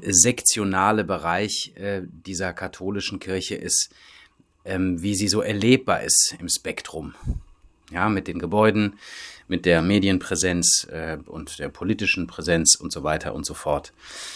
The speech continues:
Allgemein wird also im journalistischen Sinne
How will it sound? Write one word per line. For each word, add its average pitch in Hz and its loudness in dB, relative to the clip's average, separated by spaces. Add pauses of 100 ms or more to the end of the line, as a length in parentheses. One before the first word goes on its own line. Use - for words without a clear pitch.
(1080)
Allgemein 104 8
wird - 6
also 101 4
im 90 2 (480)
journalistischen 98 6
Sinne 98 0